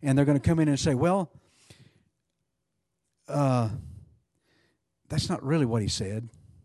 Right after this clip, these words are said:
You're gonna remember it differently. Yeah, I'm gonna ask Bishop to do this. Uh, uh, it's actually on my next deal. There's, there's five or six perception in a conversation,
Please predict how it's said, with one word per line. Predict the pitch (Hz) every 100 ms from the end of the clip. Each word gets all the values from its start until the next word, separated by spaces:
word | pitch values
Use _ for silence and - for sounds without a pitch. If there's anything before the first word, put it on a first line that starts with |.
| _ _ _ _ _ _ _ _ _ _ _ _ _ _ _ _ _ _
You're | 110 151
gonna | 156 131
remember | 131 143 180 151
it | 123
differently. | 127 117 104 95 - _ _ _ _ _ _ _ _ _
Yeah, | 131 131
I'm | 135
gonna | 147 156
ask | 131
Bishop | 143 139 -
to | 113
do | 123
this. | 123 110 127
Uh, | 117
uh, | 117 123 131
it's | 131 113
actually | 131 127 123
on | 120
my | 113 113 123
next | 127 120
deal. | 110 123 107 - _ _ -
There's, | 113 -
there's | 117 -
five | - 147 160 151 120 104 113 _ _ _ _
or | 120 110
six | - 156 -
perception | - 127 - 143 123 127
in | 123
a |
conversation, | 143 135 117 147 139 147 139